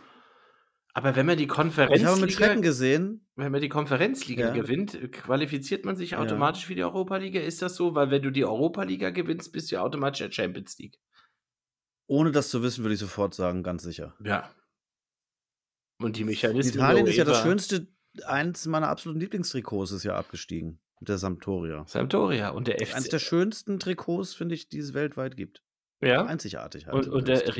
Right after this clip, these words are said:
Speaker 1: Rivale aus der eigenen Stadt aufgestiegen. Ist das auch so? F C Genua?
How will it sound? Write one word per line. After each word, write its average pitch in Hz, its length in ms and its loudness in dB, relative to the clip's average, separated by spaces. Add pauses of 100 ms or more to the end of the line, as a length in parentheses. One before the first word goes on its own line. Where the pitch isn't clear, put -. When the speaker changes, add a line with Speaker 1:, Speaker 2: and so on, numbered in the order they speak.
(100)
Speaker 1:
Rivale 120 320 4
aus 160 140 -2
der 107 100 -4
eigenen 175 260 -2
Stadt 196 260 -6
aufgestiegen. - 680 -6
Ist - 180 -12
das 185 180 -6
auch 196 240 -4
so? 220 440 -4 (260)
F - 220 -10
C - 140 -6
Genua? 180 580 -2